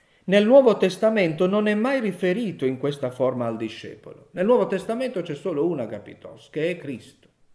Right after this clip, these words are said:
La forma precisa con la quale si indica il discepolo amato non è l'agapitos o agapimenos in un'altra forma,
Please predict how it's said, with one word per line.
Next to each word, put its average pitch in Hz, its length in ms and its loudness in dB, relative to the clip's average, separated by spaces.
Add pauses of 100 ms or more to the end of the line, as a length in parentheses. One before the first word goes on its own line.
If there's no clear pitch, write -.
(720)
La - 180 -12
forma 196 800 -6 (180)
precisa 120 800 -10 (460)
con 123 100 -6
la 147 80 0
quale 233 260 4
si 190 240 -2
indica 156 360 -2
il 127 60 -2
discepolo 156 500 -4
amato 190 340 -4
non 190 240 -6
è 123 80 -2
l'agapitos 113 680 -6
o 123 60 -4
agapimenos 107 760 -8
in 107 80 -20
un'altra 101 400 -18
forma, - 320 -20